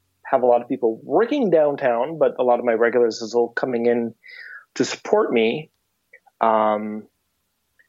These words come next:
and I think we've all sort of, in a way, carved out our own little niche. Like, I don't wanna take a customer from another store. I still kinda want the hobby and all the stores to thrive and survive and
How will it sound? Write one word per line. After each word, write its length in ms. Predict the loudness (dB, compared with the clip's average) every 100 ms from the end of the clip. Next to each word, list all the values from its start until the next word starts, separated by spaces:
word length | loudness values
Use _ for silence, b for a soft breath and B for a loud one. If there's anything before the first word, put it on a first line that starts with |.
| _ _ _ _ 0
and 500 | 2 2 0 -6 -14 _ _ _ _ _ _ _ _ _ _ _ _ -14
I 60 | -6
think 200 | -4 -4
we've 160 | -2
all 200 | 0 0
sort 300 | -2 -8 -4
of, 240 | -4 -4 -10 _ _ _ _ _ _ _ _ _ _ _ _ _ -12
in 140 | -8
a 80 | -2
way, 200 | 0 -2
carved 300 | -2 -2 0
out 120 | 0
our 120 | 0
own 60 | -2
little 220 | -2 -2
niche. 320 | -2 -4 -2 0
Like, 160 | 2
I 80 | 4
don't 120 | 4
wanna 220 | 4 2 -2
take 380 | -2 0 0 -4
a 100 | -2
customer 480 | -2 -2 -2 -4
from 220 | -2 -4 -2
another 280 | 0 -2
store. 600 | -4 -2 0 2 0 -2 -8 _ _ _ _ _ _ _ _ _ -2
I 80 | -2
still 240 | 2 0
kinda 200 | 2 2
want 160 | 2 0
the 80 | 0
hobby 600 | 0 2 2 0 -2 -2
and 100 | -2
all 120 | 0
the 80 | 0
stores 400 | -2 0 0 0
to 120 | -2 -2
thrive 420 | 2 4 4 2 -2
and 120 | -10
survive 560 | -16 -4 0 2 2 0
and 160 | -2